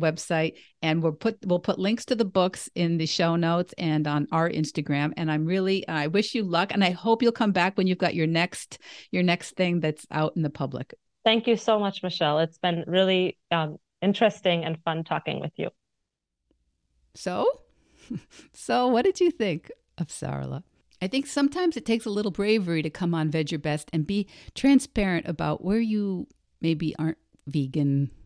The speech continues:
Speaker 1: quite yet. Yet. <laughs> And this is a good illustration, actually an excellent illustration of how a vegan journey ultimately needs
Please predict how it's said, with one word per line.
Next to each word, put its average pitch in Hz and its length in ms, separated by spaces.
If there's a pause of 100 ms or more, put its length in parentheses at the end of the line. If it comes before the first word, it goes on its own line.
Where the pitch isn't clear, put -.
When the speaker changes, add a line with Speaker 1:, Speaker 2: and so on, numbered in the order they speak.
(140)
Speaker 1:
quite 135 300 (640)
yet. - 500 (1040)
Yet. - 420 (260)
<laughs> 226 160 (420)
And 196 140
this 269 180
is 247 160
a 202 80
good 175 400 (100)
illustration, 147 760
actually 175 420
an 175 200
excellent 170 560 (480)
illustration 170 720
of 135 80
how 180 240
a 214 60
vegan 170 680
journey 151 500 (720)
ultimately 277 720
needs 202 440